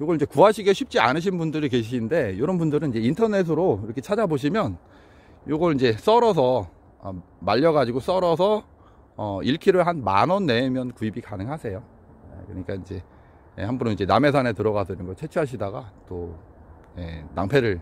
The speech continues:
겪으실 수도 있으니까, 예, 반드시, 예, 이런 파는 약재상들을 통해서, 어, 그렇게 구입을 하시면 좋겠습니다. 자,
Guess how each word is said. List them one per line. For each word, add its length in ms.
겪으실 340
수도 220
있으니까, 480
예, 60
반드시, 500
예, 280
이런 160
파는 320
약재상들을 920
통해서, 420
어, 140
그렇게 200
구입을 360
하시면 360
좋겠습니다. 520
자, 180